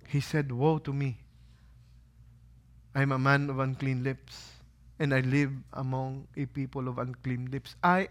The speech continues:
am ruined." The purpose of the law is to see how separate we are from God. The purpose is, of the law is to point us to Christ. That's why Christ said in John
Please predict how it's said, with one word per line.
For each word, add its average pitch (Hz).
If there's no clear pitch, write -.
am 156
ruined." 135
The 143
purpose 220
of 165
the 143
law 151
is -
to -
see 185
how 151
separate 180
we 160
are 147
from 135
God. 120
The 143
purpose 233
is, 175
of 156
the 139
law 151
is -
to 165
point 226
us -
to -
Christ. 202
That's 196
why 214
Christ 208
said 214
in 202
John 202